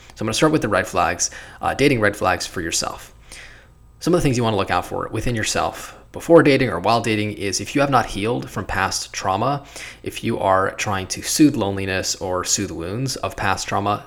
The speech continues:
with a partner, then oftentimes that'll, uh, distort your judgment, oftentimes cause us to commit to a relationship that we may, uh, not be good for us and ultimately may not be healthy long term. So you wanna look out for wounds of childhood that have not been healed.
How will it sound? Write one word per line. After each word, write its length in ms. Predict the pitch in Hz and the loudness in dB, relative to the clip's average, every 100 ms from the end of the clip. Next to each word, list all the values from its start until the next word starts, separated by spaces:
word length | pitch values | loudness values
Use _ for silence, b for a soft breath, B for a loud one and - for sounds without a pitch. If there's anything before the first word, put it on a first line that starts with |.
| - | -12
with 100 | 90 | -10
a 60 | 82 | -6
partner, 420 | - 104 95 98 B B | -2 -2 0 -4 B B
then 120 | 87 | -2
oftentimes 500 | 87 87 90 92 87 | -2 -2 -2 -2 -2
that'll, 280 | 92 87 82 B B | -2 -2 -4 B B
uh, 80 | - | -6
distort 260 | - - 95 | -2 0 0
your 80 | |
judgment, 400 | 92 98 120 143 - - | 2 2 2 -4 -6 -4
oftentimes 520 | 107 98 90 101 104 | -2 -2 -2 -2 0
cause 260 | - 95 87 | 0 0 0
us 140 | - | -4
to 80 | - | -8
commit 320 | - 104 107 | -6 -2 -2
to 100 | - | -2
a 40 | 90 | -4
relationship 600 | 101 - 107 - 107 - B B | -2 -2 -2 0 -2 -2 B B
that 120 | 73 | -6
we 60 | 76 | -2
may, 420 | 98 110 107 104 B | 2 2 2 -4 B
uh, 160 | - - | -10 -2
not 180 | 113 104 | 0 0
be 60 | |
good 160 | 95 123 | 0 0
for 160 | - 107 | 4 4
us 320 | 104 - - | 6 2 -2
and 100 | 92 | -4
ultimately 300 | 92 107 98 101 | -8 -8 -8 -4
may 100 | 98 | 0
not 140 | 87 | 0
be 60 | 92 | -2
healthy 300 | 104 92 95 | -4 -2 -2
long 200 | 87 87 | -4 -4
term. 280 | - 87 - | -6 -6 -6
So 120 | 101 | -4
you 40 | |
wanna 160 | 104 131 | 0 0
look 140 | 107 | 2
out 180 | 104 92 | 0 0
for 220 | 101 92 B B B | -2 -4 B B B
wounds 320 | 127 131 123 | 0 2 0
of 80 | - | -2
childhood 380 | - 104 98 95 | 2 2 2 0
that 140 | 90 | -4
have 200 | 98 98 | -2 -4
not 220 | 95 90 | -2 -4
been 100 | - | -4
healed. 380 | 90 - 85 87 | -10 -8 -6 -8